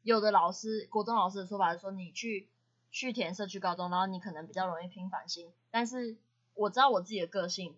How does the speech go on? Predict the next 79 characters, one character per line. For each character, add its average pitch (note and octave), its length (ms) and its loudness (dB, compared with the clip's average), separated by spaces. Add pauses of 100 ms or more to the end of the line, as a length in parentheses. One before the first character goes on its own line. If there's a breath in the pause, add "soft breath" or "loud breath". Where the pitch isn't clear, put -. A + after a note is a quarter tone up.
不 E3+ 220 -8
适 G#3 300 -4
合， D#3 220 -8
因 G#3 40 -2
为 A#3+ 60 0
我 F#3 220 0
自 G3 120 -14
己 F#3+ 100 -6
太 G3+ 140 -2
爱 F3+ 220 6
玩， C#3+ 180 -4
然 E3 140 -2
后 G3+ 100 -2
我 F3+ 100 -2
又 G3 120 0
很 G3+ 180 -6
容 D#3+ 240 -6
易 G3+ 40 -8
受 F3+ 360 -2 (280)
身 G3+ 180 -6
边 G#3 160 -4
的 F3+ 80 -4
人 D#3+ 180 -6
影 D3+ 120 -12
响， E3+ 180 -4
我 F3+ 100 -2
知 G3 60 -2
道 B3 100 8
我 F#3+ 160 -2
不 F3+ 160 -14
是 G3 140 -10
一 G3+ 60 -6
个 F3 240 -6
可 G3 160 -10
以 F3+ 100 -6
繁 - 200 -10
星 F3 220 -10
的 E3 100 -12
人， - 80 -16 (580)
然 G3+ 140 6
后 B3 80 8
所 B3+ 120 2
以 B3+ 40 6
我 A3+ 140 4
就 G#3 100 -4
想 F3+ 220 -2
说， F#3 340 -2 (360)
我 F#3 100 -6
就 A3 160 2
还 F#3 160 4
是 G3 540 -4
我 F3+ 120 -4
分 G3+ 180 -6
数 G#3+ 100 -8
到 G3 160 2
哪 D3+ 160 -2
就 F3 120 -16
填 F3 220 -20
怎 D3+ 120 -18
样 E3+ 180 -8
的 C3+ 80 -18
高 C#3 220 -8
中。 C3 200 -18 (220)
然 G#3 140 -2
后 C4 120 8
我 G#3 140 4
进 A3 220 0
去 A3 180 -4
之 G3 100 -2
后， G#3 100 4
我 G3 160 2
也 F#3+ 140 -2
果 F#3 180 -8
不 G#3 140 -4
其 G3+ 280 -2
然， D#3+ 300 -2
我 E3 80 -8
就 G3 120 -8
是 G#3+ 320 -4